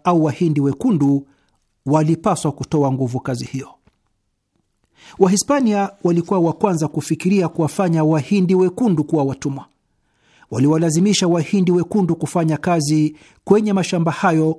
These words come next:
kwa nguvu ya silaha na kwa vitisho kwa kutumia bunduki zao, jambo ambalo liliwatia hofu na kuwatisha wenyeji. Wanajeshi wa Uhispania waliwaua Wahindi wekundu kwa kisingizio chochote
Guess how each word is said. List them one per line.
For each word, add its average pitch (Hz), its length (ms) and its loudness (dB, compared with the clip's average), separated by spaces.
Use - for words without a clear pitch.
kwa 185 180 0
nguvu 180 400 2
ya 143 100 0
silaha 147 540 -2
na 160 140 2
kwa 165 180 -2
vitisho 160 580 -2
kwa 156 120 -4
kutumia 151 400 -2
bunduki 139 340 -4
zao, 190 420 0
jambo 147 220 2
ambalo 151 500 0
liliwatia 165 640 0
hofu 151 640 -2
na 143 200 2
kuwatisha 156 560 -2
wenyeji. 135 480 -6
Wanajeshi 208 440 2
wa 185 60 2
Uhispania 165 600 0
waliwaua 185 520 2
Wahindi 190 460 2
wekundu 185 460 2
kwa 170 140 -2
kisingizio 175 640 0
chochote - 580 -4